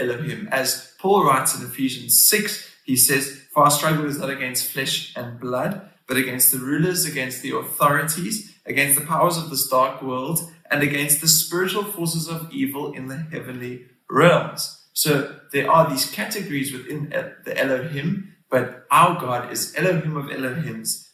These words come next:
the capital G God, one true God. And this first, the first use of the word Elohim comes right in the beginning.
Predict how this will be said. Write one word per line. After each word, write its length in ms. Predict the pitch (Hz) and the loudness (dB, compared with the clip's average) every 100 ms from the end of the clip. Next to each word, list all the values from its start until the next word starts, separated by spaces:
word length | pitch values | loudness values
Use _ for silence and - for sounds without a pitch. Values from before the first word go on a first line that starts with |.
| - | -10
the 80 | 127 | -4
capital 540 | 175 165 160 160 147 | 0 0 0 -2 -2
G 580 | 143 131 127 127 - _ - | -2 -2 -2 -4 -10 _ 2
God, 440 | 123 113 - - | 6 6 4 -6
one 600 | 123 127 131 151 160 - - _ | -2 0 0 2 0 0 -16 _
true 480 | - - 131 117 120 - _ - | 0 2 4 2 -4 -14 _ -4
God. 360 | 123 117 - - - _ - - - | 2 4 2 -8 -20 _ -20 -16 0
And 200 | 156 156 | 4 6
this 400 | 202 - - - | 6 6 2 -2
first, 680 | - 208 233 - - - - | -2 0 2 2 2 -4 -14
the 220 | - 151 | -12 -6
first 320 | 139 208 - | 0 0 0
use 360 | 151 180 - - | 0 2 2 2
of 200 | 147 - | 0 0
the 80 | 135 | -4
word 380 | 139 185 - | 0 -2 -2
Elohim 480 | 127 165 160 120 123 | -4 -4 -6 -8 -10
comes 500 | - 151 135 - - - | -6 -4 0 -2 -2 0
right 320 | 151 196 196 | 2 2 0
in 80 | 165 | -2
the 160 | 156 | 0
beginning. 540 | 143 131 127 113 - | 0 -2 -6 -12 -16